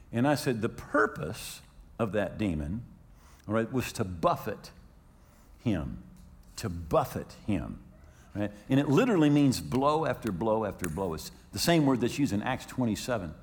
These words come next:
where the ship is caught in a sandbar, and the waves are coming, and they're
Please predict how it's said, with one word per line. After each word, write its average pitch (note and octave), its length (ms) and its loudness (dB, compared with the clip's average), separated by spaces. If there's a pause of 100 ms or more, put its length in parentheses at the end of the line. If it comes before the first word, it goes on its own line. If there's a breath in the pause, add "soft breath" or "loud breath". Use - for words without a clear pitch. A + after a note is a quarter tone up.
(420 loud breath)
where G#2+ 120 -2
the G#2 80 -2
ship - 500 0
is G2 140 -4
caught D3 400 0
in A2+ 100 2
a G#2 60 0
sandbar, F#2+ 640 0 (680 loud breath)
and A2+ 120 0
the A2 80 0
waves A#2+ 480 2
are F2+ 80 -4
coming, G2 480 0
and F2 100 0
they're D#2+ 160 -4